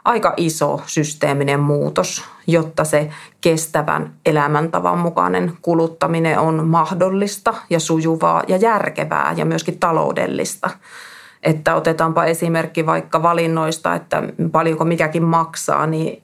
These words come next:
tällä hetkellä voi olla niin, että jos sä teet vaikka, ää, ruokakaupassa valinnan, joka on niinku kestävä ja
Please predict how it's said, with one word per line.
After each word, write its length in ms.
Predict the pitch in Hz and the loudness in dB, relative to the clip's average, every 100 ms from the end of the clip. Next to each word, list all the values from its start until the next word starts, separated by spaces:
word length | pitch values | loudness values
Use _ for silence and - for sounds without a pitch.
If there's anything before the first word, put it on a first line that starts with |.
| _ | _
tällä 200 | 190 175 | 0 0
hetkellä 500 | 175 175 175 165 156 | 2 0 0 0 0
voi 200 | 160 165 | 2 2
olla 180 | 160 160 | 2 0
niin, 280 | 165 165 156 | 0 0 -2
että 180 | 156 151 | -2 -2
jos 200 | 165 - | -2 0
sä 120 | 156 | 0
teet 220 | 156 160 | 0 0
vaikka, 340 | 170 165 165 - - - - - - | -2 0 -4 -4 -16 -20 -20 -20 -10
ää, 260 | - 156 165 | -2 0 2
ruokakaupassa 920 | 185 175 160 151 151 151 156 - 156 156 165 | 2 2 2 0 0 0 -4 -2 -2 0 2
valinnan, 600 | 160 156 156 156 156 156 | 2 2 0 0 0 0
joka 340 | 156 156 151 | -2 0 0
on 360 | - 156 151 - | 0 0 -2 -2
niinku 360 | 156 151 160 156 | -2 0 -2 -2
kestävä 580 | - 160 160 - 143 160 165 - - | 0 0 0 -4 -2 -2 -4 -10 -2
ja 160 | 151 | -2